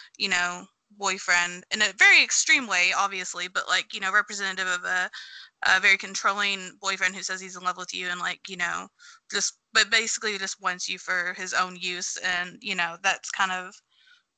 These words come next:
um, his point. And then, like, you, you know, you have Salinger, who,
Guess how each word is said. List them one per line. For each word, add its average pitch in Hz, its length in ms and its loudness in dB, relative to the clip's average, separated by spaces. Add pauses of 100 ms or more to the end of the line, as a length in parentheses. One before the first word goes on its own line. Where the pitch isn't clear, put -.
(420)
um, 190 540 2 (560)
his 247 200 -2
point. 196 280 0
And 196 80 -2
then, 196 120 0
like, 190 220 0
you, 208 100 -6
you 196 100 -6
know, 185 60 -2
you 190 140 -2
have 175 120 0
Salinger, 190 640 0
who, 180 260 -4